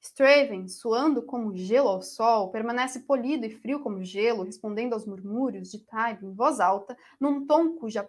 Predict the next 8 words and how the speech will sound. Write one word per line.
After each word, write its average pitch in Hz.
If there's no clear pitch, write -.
polidez 233
rotineira 247
faz 359
com 226
que 240
o 330
outro 226
pareça 277